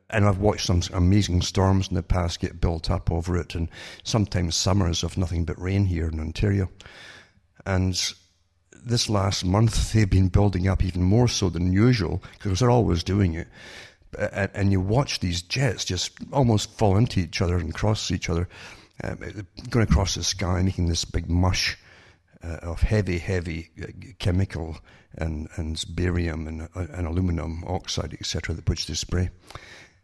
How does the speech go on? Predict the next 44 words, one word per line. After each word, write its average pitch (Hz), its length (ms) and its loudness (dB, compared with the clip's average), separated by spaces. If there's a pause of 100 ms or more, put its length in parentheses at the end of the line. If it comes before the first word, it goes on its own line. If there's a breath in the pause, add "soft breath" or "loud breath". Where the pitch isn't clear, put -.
(200)
And 92 80 0
I - 20 0
think 131 220 0
they've 95 100 -2
added 95 300 2
something 95 360 -2
else 95 280 -2
to - 100 -6
the 85 140 -2
mix - 280 -4
now 82 280 -6
too, 95 420 2 (300 loud breath)
which - 240 -4
we've 113 200 -2
fallen 113 380 6
with 90 160 0
Harvard 92 520 2
study, 87 440 -4 (520 loud breath)
when, 95 180 2 (220)
which, - 260 0
which - 180 -4
said 95 260 0
that - 360 -10
they 101 80 0
would 92 120 2
eventually 92 480 -2
try 95 440 0
to - 140 -6
experiment 90 760 0
with - 240 -10
it. - 260 -8
Not 139 240 4
that 98 120 -10
they're 87 100 -2
doing 95 400 2
it, 78 180 -10
but 80 140 -4 (680 loud breath)
when 113 140 2
they 104 80 4
want 101 260 2
to 98 60 -2
experiment 92 720 0
with 87 240 -4
it, - 260 -6